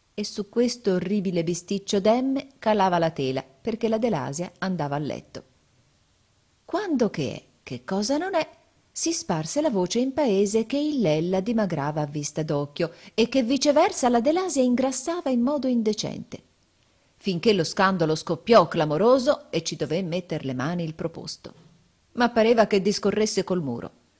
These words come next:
La Delasia spergiurava su tutti i santi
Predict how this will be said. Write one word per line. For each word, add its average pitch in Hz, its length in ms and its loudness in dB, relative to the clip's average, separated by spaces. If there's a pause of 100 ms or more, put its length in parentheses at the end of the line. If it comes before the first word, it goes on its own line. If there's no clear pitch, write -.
(280)
La 170 140 -2
Delasia 226 600 2
spergiurava 196 880 0
su - 240 -6
tutti 240 260 -6
i 185 60 -2
santi 254 560 0